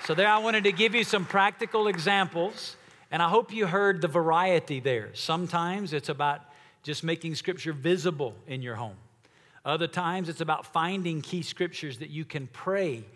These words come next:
over your children and your family. Listen, there's nothing better you can pray over your children and family than the Word of God. The Word of God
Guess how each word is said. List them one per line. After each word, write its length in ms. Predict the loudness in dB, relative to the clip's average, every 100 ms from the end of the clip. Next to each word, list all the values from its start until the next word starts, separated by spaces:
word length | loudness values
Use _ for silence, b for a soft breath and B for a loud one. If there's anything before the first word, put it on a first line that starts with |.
| B B B B
over 300 | 0 2 2
your 160 | 0 -2
children 360 | -2 -2 -2
and 60 | -4
your 100 | -6
family. 300 | -6 -6 -2
Listen, 280 | -4 -2 0
there's 240 | -2 -2
nothing 440 | -2 -2 -2 -4 0
better 320 | 0 2 0
you 200 | -2 -4
can 200 | -4 -6
pray 340 | -2 0 0
over 200 | -2 -4
your 140 | -4 -4
children 340 | -4 -4 -4
and 140 | -6
family 320 | -6 -6 -4 -6
than 120 | -6
the 80 | -4
Word 280 | -2 -2
of 120 | -2 -2
God. 300 | -4 -4 -10 B B B
The 80 | -2
Word 260 | 2 2 2
of 140 | 0
God 260 | 2 0